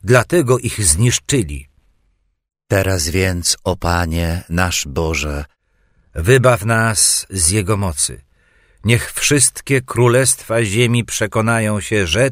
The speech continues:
Ty, Panie, jesteś jedynym Bogiem”. Wtedy Izajasz, syn Amosa, przesłał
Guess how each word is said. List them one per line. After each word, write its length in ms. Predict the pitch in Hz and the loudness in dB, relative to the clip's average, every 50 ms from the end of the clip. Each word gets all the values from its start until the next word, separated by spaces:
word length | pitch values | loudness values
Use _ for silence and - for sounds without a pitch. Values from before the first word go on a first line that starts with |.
| - _ | -2 _
Ty, 380 | - 160 165 170 151 117 90 73 - | -2 0 2 2 2 2 0 -2 -2
Panie, 680 | - 107 117 120 117 104 107 104 104 98 90 76 67 - _ _ _ _ _ _ _ _ _ _ _ _ _ _ _ _ - | -2 0 2 2 2 0 0 -2 -2 -4 -4 -6 -8 -12 _ _ _ _ _ _ _ _ _ _ _ _ _ _ _ _ -2
jesteś 520 | 101 104 - - - 107 101 - - - - | -2 0 0 0 -2 -2 -2 -2 -4 -8 -8
jedynym 800 | 69 73 80 95 90 73 76 104 95 87 85 82 78 73 67 64 | -6 -2 0 0 0 2 0 0 0 0 0 -2 -2 -2 -4 -4
Bogiem”. 520 | 67 85 76 71 65 67 - - - - _ _ _ _ _ _ _ _ _ _ _ _ _ _ _ _ _ _ _ _ _ | -2 -4 -4 -4 -6 -10 -14 -16 -20 -20 _ _ _ _ _ _ _ _ _ _ _ _ _ _ _ _ _ _ _ _ _
Wtedy 360 | _ - - 107 101 85 101 | _ -6 -2 0 0 0 0
Izajasz, 800 | 107 110 95 85 95 92 76 73 73 69 71 73 - - - - _ _ _ _ _ _ _ _ _ _ _ _ - | 0 0 0 0 2 0 0 0 -2 -4 -4 -6 -8 -10 -12 -16 _ _ _ _ _ _ _ _ _ _ _ _ 0
syn 280 | - - 123 123 123 123 _ _ | 2 4 4 4 2 0 _ _
Amosa, 680 | - 113 101 90 73 65 - - - - - 65 98 - _ _ _ _ _ _ _ _ _ _ _ _ _ _ _ _ _ _ - - | -2 0 0 0 -2 -4 -4 -6 -8 -8 -10 -14 -16 -16 _ _ _ _ _ _ _ _ _ _ _ _ _ _ _ _ _ _ -12 -4
przesłał 800 | - - 156 151 - - 147 139 135 135 131 127 127 123 113 | 0 2 2 4 4 2 4 4 4 4 4 4 2 0 -2